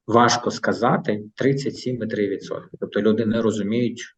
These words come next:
що вони споживають. Так само культурні фестивалі, так само музеї. Це вже про просвітництво. Люди, для того, щоб люди могли якісно оцінити, вони спочатку повинні розуміти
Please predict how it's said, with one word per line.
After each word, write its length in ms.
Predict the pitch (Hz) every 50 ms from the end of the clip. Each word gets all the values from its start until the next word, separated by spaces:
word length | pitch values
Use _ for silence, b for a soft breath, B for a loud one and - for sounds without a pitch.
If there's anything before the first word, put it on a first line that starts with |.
| _ _
що 320 | - - - - - 117 117
вони 340 | 117 117 113 101 92 101 101
споживають. 680 | - - - 92 90 90 82 78 76 76 - - - _
Так 160 | - 98 -
само 300 | - 123 120 120 110 107
культурні 440 | - 98 90 - 104 104 101 90 87
фестивалі, 600 | - - 95 - - - 85 76 76 78 82 90 -
так 120 | - 107
само 340 | - - 113 110 107 98 98
музеї. 420 | 95 95 87 82 78 - - - - - _ _
Це 180 | _ - 135 143
вже 260 | 143 143 - 120 120
про 280 | - - - 117 113 113
просвітництво. 960 | - 113 107 - - - - - - _ - - - - - - - 151 156 - B B B B B B B B B B _ _
Люди, 400 | - 107 113 123 127 127 117 113
для 200 | 110 107 107 107
того, 260 | 107 143 135 107 107
щоб 220 | 95 - - - -
люди 240 | 120 117 104 107 104
могли 300 | 107 104 95 107 107 98
якісно 480 | 101 95 92 - - - - - 107
оцінити, 560 | 107 107 107 - 175 196 226 240 220 214 -
вони 220 | 139 110 110 127 135
спочатку 520 | 143 - - - - 120 - - - 90 -
повинні 320 | - 101 110 107 104 101
розуміти 680 | 98 98 92 87 98 107 127 147 143 143 107 101 98 101